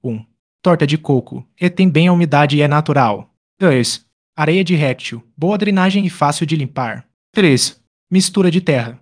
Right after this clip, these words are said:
Proporciona um ambiente mais natural. Observe como sua cobra reage a cada tipo de substrato,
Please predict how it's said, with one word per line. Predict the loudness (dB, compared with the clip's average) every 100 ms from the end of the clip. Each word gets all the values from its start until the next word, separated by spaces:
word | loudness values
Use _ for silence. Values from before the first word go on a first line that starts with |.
| _
Proporciona | -6 -2 -2 2 2 4
um | 2
ambiente | 2 2 0 2
mais | 2 2
natural. | 0 0 0 0 -2 -8 _ _ _ -10
Observe | -6 0 0 -2
como | -4 -2 -2
sua | -4
cobra | -4 -4 0
reage | 0 0 2 0 0
a | -4
cada | -4 -4
tipo | -4 -4 -2
de | -4
substrato, | -4 -4 -6 -2 -2 -4